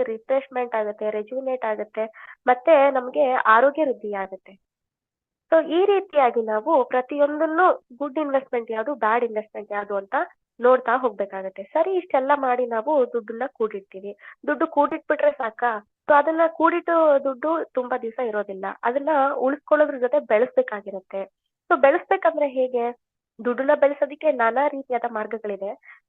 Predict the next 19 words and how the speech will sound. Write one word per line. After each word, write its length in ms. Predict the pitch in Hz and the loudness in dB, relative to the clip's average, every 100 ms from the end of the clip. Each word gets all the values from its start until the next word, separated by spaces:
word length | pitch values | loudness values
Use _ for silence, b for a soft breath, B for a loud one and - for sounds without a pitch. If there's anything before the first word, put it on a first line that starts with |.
| - | 4
So, 100 | 349 | 4
ಅದ್ರಲ್ಲಿ 320 | 330 339 339 | 6 0 2
ಒಂದು 600 | 294 277 349 294 302 - _ _ | 0 2 2 2 2 -2 _ _
ಸ್ಟಾಕ್ 320 | 320 330 330 | 4 4 2
ಇನ್ವೆಸ್ಟ್-, 300 | 254 214 214 | -6 -6 -2
ಆ, 320 | 214 214 214 | -2 0 -2
ಸ್ಟಾಕ್ 320 | 214 285 302 | 0 0 0
ಮಾರ್ಕೆಟ್ 420 | 277 202 - - - | -2 -8 -10 -20 -8
ಕೂಡ 160 | 214 254 | -2 0
ಒಂದಾಗಿರುತ್ತೆ. 680 | 247 208 190 185 185 _ _ _ _ _ _ _ _ _ _ _ _ _ _ _ _ 311 | -2 -2 -8 -8 -14 _ _ _ _ _ _ _ _ _ _ _ _ _ _ _ _ -2
ಈ, 20 | |
ಆ, 200 | 311 294 | 2 2
ಸ್ಟಾಕ್ 360 | 285 - 330 339 | 4 6 6 8
ಮಾರ್ಕೆಟ್ 360 | 349 349 330 | 4 4 0
ಅಲ್ಲಿ 360 | 320 320 339 302 | 0 2 2 4
ನಾವು 240 | 277 269 | 4 4
ಯಾವ 260 | 294 226 226 | 4 4 4
ರೀತಿ 300 | 269 277 302 | 2 -2 -6
ಹಣನ 360 | 294 240 240 | -4 -2 0